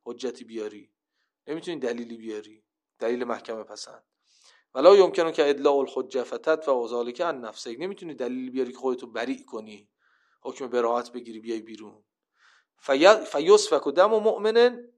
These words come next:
من اولیائنا به دم کافر، اون وقت نتیجهش این میشه که یک کافر رو کشتیم، کشتی تو، بعد در عوض یک دوست، خون یکی از دوستان ما ریخته شده،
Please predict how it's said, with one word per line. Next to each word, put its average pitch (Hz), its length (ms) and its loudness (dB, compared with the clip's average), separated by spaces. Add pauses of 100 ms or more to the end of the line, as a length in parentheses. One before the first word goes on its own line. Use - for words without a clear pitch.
(460)
من 139 180 -8
اولیائنا 156 600 4
به 151 80 -6
دم 151 240 -2
کافر، 117 380 -4
اون 131 180 -14
وقت 165 200 0
نتیجهش 143 380 -6
این 135 80 -10
میشه 120 200 -16
که 123 60 -10
یک 151 160 -2
کافر 127 340 -2
رو 143 120 0
کشتیم، 180 520 -8 (880)
کشتی 131 380 -6
تو، 226 300 4
بعد 185 300 2
در 151 160 4
عوض 170 340 2
یک 170 180 -6
دوست، 196 340 -10
خون 202 280 -6
یکی 180 180 0
از 151 120 2
دوستان 180 400 -2
ما 175 120 2
ریخته 120 300 -6
شده، 107 440 -20